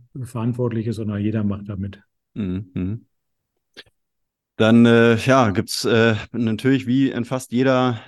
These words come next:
Speaker 2: ähm, langjährigen Firmengeschichte gab's auch mal Krisen. Äh, bei euch gab's tatsächlich einige Krisen, aus denen macht er auch kein Hehl. Ähm, im Jahr zweitausend, äh, ähm, habt ihr mit stark, äh, zurückgehenden Margen zu tun gehabt. Ähm,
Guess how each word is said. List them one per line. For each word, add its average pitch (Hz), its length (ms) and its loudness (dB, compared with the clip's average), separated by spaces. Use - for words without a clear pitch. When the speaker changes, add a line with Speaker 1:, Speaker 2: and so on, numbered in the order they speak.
Speaker 2:
ähm, 117 580 -2
langjährigen 120 680 -4
Firmengeschichte 127 720 -6
gab's 117 260 -6
auch 110 160 -6
mal 113 180 -2
Krisen. 180 640 -4
Äh, 120 160 -6
bei 110 120 -4
euch 117 240 -2
gab's 113 320 -2
tatsächlich 113 500 -4
einige 139 320 2
Krisen, 143 320 -2
aus 123 140 -4
denen 120 160 -2
macht 120 160 -6
er 120 80 -4
auch 110 100 -6
kein 113 180 -4
Hehl. 143 360 0
Ähm, 117 560 2
im 113 400 -2
Jahr 117 260 2
zweitausend, 135 880 -2
äh, 127 520 -2
ähm, 123 140 -2
habt 120 180 -6
ihr 135 60 0
mit 123 220 -2
stark, - 640 -4
äh, 123 140 -4
zurückgehenden 123 600 0
Margen 147 500 -2
zu 156 180 -8
tun 165 420 -2
gehabt. - 580 -4
Ähm, 123 560 4